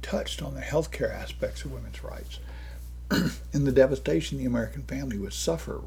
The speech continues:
were women no longer allowed to control their reproductive rights.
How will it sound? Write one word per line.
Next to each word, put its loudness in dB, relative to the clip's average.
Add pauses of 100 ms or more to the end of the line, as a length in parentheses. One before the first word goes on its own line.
were -2
women 2
no 0
longer -2
allowed -6
to -8
control -4
their -6
reproductive -6
rights. -6